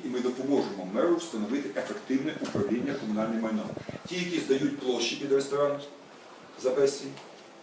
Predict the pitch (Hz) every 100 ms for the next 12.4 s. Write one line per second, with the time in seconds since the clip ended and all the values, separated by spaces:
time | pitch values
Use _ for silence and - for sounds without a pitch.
0 | - - - 185 185 160 120 131 123 135
1 | 135 131 135 117 143 151 - 139 139 143
2 | 135 139 139 131 127 - - - - -
3 | - - 180 185 151 156 143 131 - -
4 | 120 123 123 147 143 - 143 135 135 143
5 | 135 143 139 131 139 131 135 131 - 127
6 | 127 127 127 127 123 123 - - - -
7 | 170 - 147 139 139 131 123 117 113 -
8 | - - 156 151 175 175 160 - - -
9 | 135 190 - 147 - 151 156 165 - 226
10 | 220 127 113 98 85 - - - - -
11 | - - 127 131 127 143 139 127 120 143
12 | 131 104 101